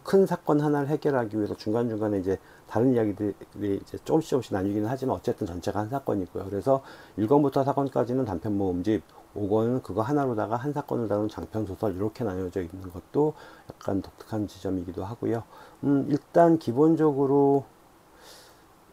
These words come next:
이 작가의 다른 작품들, 특히 이 데뷔 작품이라고 하는 훈민정음 남산 사건이 상당히 궁금해지는 그런 작품이었고요. 그리고, 어, 이상이라고 하는 작가, 그리고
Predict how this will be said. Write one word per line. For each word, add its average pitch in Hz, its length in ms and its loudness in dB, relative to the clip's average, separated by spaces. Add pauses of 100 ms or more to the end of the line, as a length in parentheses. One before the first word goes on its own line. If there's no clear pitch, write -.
(120)
이 123 160 0
작가의 123 480 2
다른 120 240 2
작품들, 110 440 -2
특히 - 240 -2
이 95 300 0 (200)
데뷔 107 200 0
작품이라고 123 640 2
하는 104 180 0
훈민정음 131 520 0
남산 98 400 -4
사건이 92 720 -6 (480)
상당히 117 760 2
궁금해지는 104 1040 -2
그런 92 420 -4 (240)
작품이었고요. 98 920 -4
그리고, 95 420 -4 (420)
어, 87 240 -10
이상이라고 110 800 0
하는 95 320 -4
작가, - 400 -4
그리고 98 420 -6